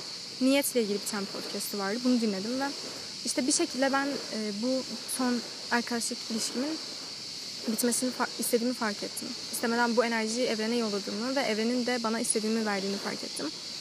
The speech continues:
Ve şunu da fark ettim. Bayağı fark etmişim gördüğünüz gibi. Bu podcast'in ismi Fark Ettiklerim. <laughs>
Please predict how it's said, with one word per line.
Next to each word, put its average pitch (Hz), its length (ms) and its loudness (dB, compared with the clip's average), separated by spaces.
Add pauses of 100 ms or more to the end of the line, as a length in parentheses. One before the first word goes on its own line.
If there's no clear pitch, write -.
(840)
Ve 277 100 8
şunu 330 200 2
da 330 80 6
fark 202 300 0
ettim. 220 260 -2 (440)
Bayağı 233 200 6
fark 208 260 -4
etmişim 214 360 -4
gördüğünüz 202 360 -4
gibi. 233 220 -2
Bu 247 60 0
podcast'in 254 520 2
ismi 285 240 -2
Fark 226 340 0
Ettiklerim. - 480 -4 (400)
<laughs> 349 100 4